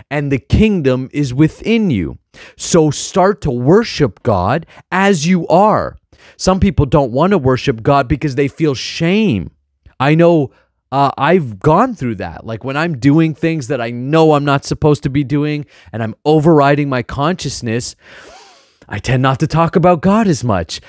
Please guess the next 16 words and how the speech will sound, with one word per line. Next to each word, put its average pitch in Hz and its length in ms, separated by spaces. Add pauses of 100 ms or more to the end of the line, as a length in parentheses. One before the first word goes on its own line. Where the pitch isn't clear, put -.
(140)
I 117 100
tend 143 300
not 160 220
to 180 280 (160)
want 160 220
to 180 80
worship. 160 580 (220)
I 123 100
don't 143 160
want 165 160
to 170 60
go 175 160
to 175 80
temple 190 420
or 190 100
church. 208 520